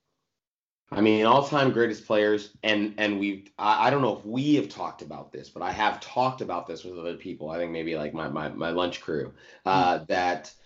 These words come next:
Speaker 1: when you look at what happened to the Lakers after Kobe left is different than what happened to the Heat after, uh, LeBron left and after Chris Bosh left.
Speaker 2: Hmm.
Speaker 1: I see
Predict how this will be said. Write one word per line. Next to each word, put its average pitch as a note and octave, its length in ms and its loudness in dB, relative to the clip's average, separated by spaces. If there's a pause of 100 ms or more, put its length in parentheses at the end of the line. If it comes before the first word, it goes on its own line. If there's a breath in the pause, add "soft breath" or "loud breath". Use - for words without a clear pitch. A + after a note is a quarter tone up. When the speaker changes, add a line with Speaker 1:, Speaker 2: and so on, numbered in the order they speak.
(160 soft breath)
Speaker 1:
when G#2+ 220 4
you G#2 160 2
look E3+ 260 4
at B2 180 2
what A#2 100 0
happened G#2+ 260 -2
to G2+ 60 -14
the F2+ 80 -12
Lakers G#2 460 -4
after D#2+ 240 -14
Kobe A2 320 -6
left F#2+ 420 -6
is E2+ 160 -14
different C#3 500 -2
than G2+ 140 -2
what F#2+ 120 -2
happened G2 280 -4
to F#2+ 100 -10
the D#2+ 360 -8 (580)
Heat C#3 360 -8 (200)
after, F#2 600 -2 (320)
uh, D2 680 -6 (420)
LeBron F#2+ 520 -2
left - 400 -14
and G2 120 -2
after G2 180 -4
Chris - 240 -10
Bosh - 340 -12
left. - 260 -20 (320 soft breath)
Speaker 2:
Hmm. A#2+ 180 -14
Speaker 1:
I C3+ 300 6
see A#2+ 500 -4